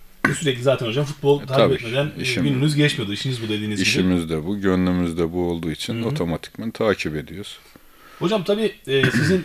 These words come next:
Speaker 1: <clears throat> özellikle teknik adam olarak başladığınız dönemlere bir gittiğimizde, e, Gençler Birliği'nin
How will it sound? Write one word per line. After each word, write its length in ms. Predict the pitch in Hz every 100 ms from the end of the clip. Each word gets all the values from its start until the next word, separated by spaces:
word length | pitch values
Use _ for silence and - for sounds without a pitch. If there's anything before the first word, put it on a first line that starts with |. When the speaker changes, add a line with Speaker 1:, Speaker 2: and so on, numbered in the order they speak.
| -
Speaker 1:
<clears throat> 80 | 139
özellikle 340 | 139 180 -
teknik 280 | - 208 196
adam 200 | 147 127
olarak 360 | 123 120 -
başladığınız 680 | 131 127 143 139 143 139 -
dönemlere 460 | 131 135 135 135 127
bir 180 | 135 - 120
gittiğimizde, 640 | 131 - 208 214 123 160 - - - - -
e, 80 | 123 117 113 113 113 - - -
Gençler 400 | 131 123 - 147
Birliği'nin 400 | 131 131 151 180